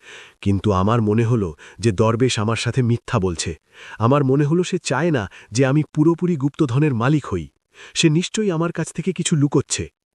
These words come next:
দরবেশের নিষেধ করায় আমি রাগের সাথে বললাম, "তুমি আমাকে হিংসে করছ। তুমি চাও না যে আমি পূর্ণ শক্তি পাই। আমার তোমার উপদেশের দরকার নেই। বাস, আমার অন্য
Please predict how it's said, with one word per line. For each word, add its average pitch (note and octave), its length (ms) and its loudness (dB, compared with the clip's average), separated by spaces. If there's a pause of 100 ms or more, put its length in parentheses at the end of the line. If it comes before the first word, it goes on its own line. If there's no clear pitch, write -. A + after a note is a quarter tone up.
(320)
দরবেশের A#2 540 2
নিষেধ G#2+ 320 -2
করায় C3 280 -2
আমি A#2+ 180 2
রাগের G#2+ 320 0
সাথে - 280 -4
বললাম, F2+ 380 -2 (520)
"তুমি B2+ 240 4
আমাকে D3 240 0
হিংসে D3 380 -2
করছ। A#2+ 300 -4 (440)
তুমি D3 180 2
চাও E3 280 2
না E3+ 140 2
যে D3+ 120 2
আমি C#3+ 160 0
পূর্ণ D#3 340 0
শক্তি D#3+ 360 -2
পাই। G#2 220 -2 (400)
আমার C3+ 280 2
তোমার C#3 260 0
উপদেশের C#3 420 0
দরকার B2+ 380 0
নেই। G2 220 -2 (240)
বাস, D#3+ 200 2 (320)
আমার C#3 240 2
অন্য E3 200 2